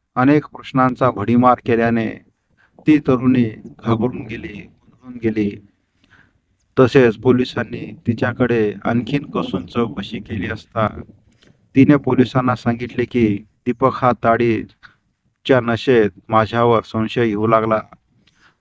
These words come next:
व तो नशेत मला अश्लील शिवीगाळ करून मला मारहाण करू लागला. त्यामुळे मी संतापाच्या भरात त्याच्या गुप्तांगावर लाथ मारली आणि त्याचे लिंग पकडून करकचून पिरगाळले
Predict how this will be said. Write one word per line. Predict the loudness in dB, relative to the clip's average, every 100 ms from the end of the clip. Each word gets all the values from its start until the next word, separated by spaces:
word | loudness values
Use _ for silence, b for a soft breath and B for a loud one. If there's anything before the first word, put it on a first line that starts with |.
| 0
व | 4 4
तो | 2 0 2 0 -2
नशेत | -2 -2 0
मला | 0 4 4
अश्लील | 4 0 -4
शिवीगाळ | -4 -2 0 2 2
करून | -2 -2 0
मला | 2 2 0
मारहाण | -2 -4 -4 -4 -4
करू | -4 -2
लागला. | 0 0 0 -6 -10 -20 _ _ _ _ _ _ _
त्यामुळे | 2 2 2 2
मी | 2 0 -2 -6
संतापाच्या | -6 -6 0 0 2 0 0
भरात | -2 0 0 0 -4 -4
त्याच्या | -2 0 -4
गुप्तांगावर | -4 -6 -2 0 2 2 2
लाथ | 2 0 0 -2
मारली | -2 -2 -2 -4 -6 -16 _ b b b 0
आणि | 2 2
त्याचे | 2 0 2 2 4
लिंग | 4 2
पकडून | 2 0 0 2 0 -2 _ -2
करकचून | -2 0 -2 0 0
पिरगाळले | 2 0 2 4 4 2